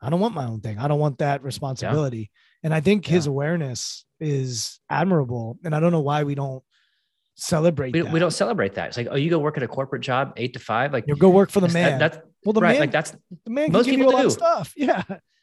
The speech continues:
Speaker 2: Like,
Speaker 1: It's
Speaker 2: that's where,
Speaker 1: fine.
Speaker 2: that's what most people do. And it's not weak. It doesn't mean you've sold out. It means you're,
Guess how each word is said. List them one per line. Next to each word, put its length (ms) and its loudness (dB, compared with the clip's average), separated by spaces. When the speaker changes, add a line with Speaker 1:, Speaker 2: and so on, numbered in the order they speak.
Speaker 2:
Like, 140 -2
Speaker 1:
It's 100 -16
Speaker 2:
that's 180 0
where, 100 2
Speaker 1:
fine. 60 -2
Speaker 2:
that's 220 -2
what 200 0
most 240 -2
people 200 -8
do. 300 -4
And 120 -2
it's 160 -8
not 240 -2
weak. 400 -6
It 180 -6
doesn't 260 -2
mean 140 -2
you've 160 -6
sold 240 -2
out. 260 0
It 100 -8
means 240 -4
you're, 180 -2